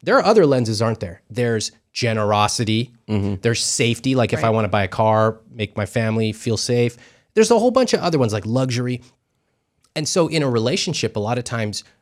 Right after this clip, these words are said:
Speaker 1: we approach it with a certain money lens, scarcity. I need to make sure I'm protecting myself first.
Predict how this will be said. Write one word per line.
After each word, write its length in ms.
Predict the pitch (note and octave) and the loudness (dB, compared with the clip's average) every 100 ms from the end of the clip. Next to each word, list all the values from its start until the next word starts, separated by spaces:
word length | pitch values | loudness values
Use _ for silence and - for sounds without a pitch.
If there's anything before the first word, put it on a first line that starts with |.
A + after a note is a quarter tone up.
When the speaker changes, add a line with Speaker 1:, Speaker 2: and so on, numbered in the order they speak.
| _ _ | _ _
Speaker 1:
we 260 | G#2 D3+ F3+ | -8 -4 -4
approach 400 | - - A#2 - | -4 0 -2 0
it 100 | G#2+ | -6
with 120 | G#2+ | -6
a 40 | G2+ | -6
certain 380 | - C#3 A#2+ G2 | -2 -2 -2 -4
money 260 | G#2 A2+ | -2 -2
lens, 340 | F#2+ D#2 - - - _ | -4 -12 -16 -16 -18 _
scarcity. 720 | - - G2+ G#2 - G#2 - _ _ _ _ _ - | -10 -8 -6 -6 -8 -10 -16 _ _ _ _ _ -2
I 120 | C#3+ | 0
need 120 | C3 | 0
to 80 | G2 | 0
make 220 | A2+ A#2 | -2 -2
sure 160 | - A#2+ | -4 -6
I'm 60 | |
protecting 760 | - - - - D#3 - C3 A#2 | -8 -10 -6 -6 -6 -6 -4 -2
myself 600 | C3+ C#3 - C3 A#2 G#2+ | -2 -2 -4 -4 -6 -8
first. 520 | - F#3+ A#2+ - | -4 -4 -4 -8